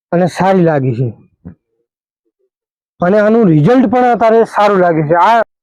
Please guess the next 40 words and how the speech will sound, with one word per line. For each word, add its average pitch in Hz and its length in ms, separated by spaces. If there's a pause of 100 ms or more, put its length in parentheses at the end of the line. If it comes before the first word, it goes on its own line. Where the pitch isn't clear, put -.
(540)
જો 202 100
ખેડૂત 190 280
મિત્રો 208 320
આપણે 196 280
આ 196 180
ટ્યુબની 180 440
અંદર 202 200
શું 185 200
શું 190 160
મટીરિયલ, 190 440
અ, 196 480
નાખવાનું 170 480
હોય 202 180
છે 180 280 (400)
એ 180 60
હું 196 200
અત્યારે 196 260
ટૂંકમાં, 196 460 (440)
અ, 160 40
દ-, 156 640
જણાવું 190 360
છું. 208 200 (480)
અને 196 140
પાછળ 190 360
બીજા 185 320
વીડિયોમાં 240 440
પણ 247 180
હું 247 180
દર્શાવીશ 220 480 (720)
પૂરેપૂરું 214 500 (500)
કે 214 80
આની 220 240
અંદર 233 220
શું - 460
શું 233 140
મટીરિયલ 220 380
આપણે 214 240
ના-, 233 240
નાખીએ 202 480
છીએ. 139 200